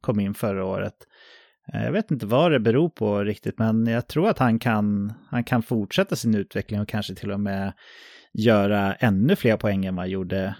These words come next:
förra året, som var lite av en överraskning. Sen skulle jag nästan vilja sträcka mig till att vi har en helt ny andra kedja då, med Andrew Kopp och David Perron.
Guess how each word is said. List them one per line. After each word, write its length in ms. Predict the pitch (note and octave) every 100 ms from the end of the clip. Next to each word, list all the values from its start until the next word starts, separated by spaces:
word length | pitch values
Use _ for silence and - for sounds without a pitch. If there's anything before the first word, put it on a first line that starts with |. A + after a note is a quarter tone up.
| -
förra 320 | - A#2 G2+
året, 180 | G#2 G2
som 160 | A2 G2+
var 140 | G2
lite 380 | G2+ F#2+ - G2+
av 140 | G2
en 280 | G2 G2 G2
överraskning. 680 | A#2 A2 G2+ A#2 C3+ - A2+
Sen 160 | B2
skulle 260 | B2+ F#3+ F3
jag 100 | D3+
nästan 380 | C3+ - - D3+
vilja 200 | F3+ C3+
sträcka 380 | - A#2+ - A2+
mig 100 | G#2
till 180 | A2
att 140 | G#2 -
vi 40 |
har 280 | G2 B2 D#3
en 100 | G#2+
helt 500 | G2+ A#2+ G#2+ G#2 -
ny 380 | G#2+ G#2+ G2 G2+
andra 360 | G#2+ G2 G2
kedja 420 | G2+ C#3 D#3+ C#3+ A2+
då, 120 | F#2
med 220 | F#2+ F#2+
Andrew 240 | F#2+ G2 -
Kopp 340 | G#2+ G2 -
och 80 | F#2
David 360 | G2+ F#2 F2+
Perron. 420 | - G2+ F#2+ F#2+